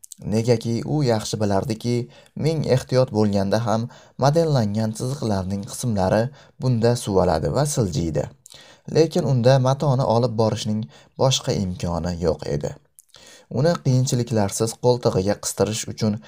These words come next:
mos qilib taxlab, cho'ntagiga kurakcha va qaychini soldi. Zaytun yog'ochidan bo'lgan tayoqni oldi va yashirincha hovliga chiqdi. Osmonda bulutlar suzardi. Uyga qorong'ulik cho'kkandi. Bu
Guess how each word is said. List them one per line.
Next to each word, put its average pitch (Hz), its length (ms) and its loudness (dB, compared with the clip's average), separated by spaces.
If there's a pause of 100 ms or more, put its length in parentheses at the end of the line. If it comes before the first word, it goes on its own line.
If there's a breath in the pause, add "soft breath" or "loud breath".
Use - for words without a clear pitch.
(200 loud breath)
mos 135 340 2
qilib 98 240 -2
taxlab, 101 480 0 (260 loud breath)
cho'ntagiga 104 720 0
kurakcha 107 500 0
va 107 140 0
qaychini 104 540 -2 (320 soft breath)
soldi. 78 500 -2 (520 loud breath)
Zaytun 135 440 2
yog'ochidan 113 720 2
bo'lgan 101 400 0
tayoqni 104 480 -2
oldi 76 320 -2
va 78 120 2
yashirincha 123 600 0 (360 loud breath)
hovliga 82 500 4
chiqdi. - 320 -6 (800 loud breath)
Osmonda 151 640 2
bulutlar 101 480 2
suzardi. 80 560 -2 (540 soft breath)
Uyga 135 420 4
qorong'ulik 117 640 2
cho'kkandi. - 640 -4 (500 soft breath)
Bu 160 140 4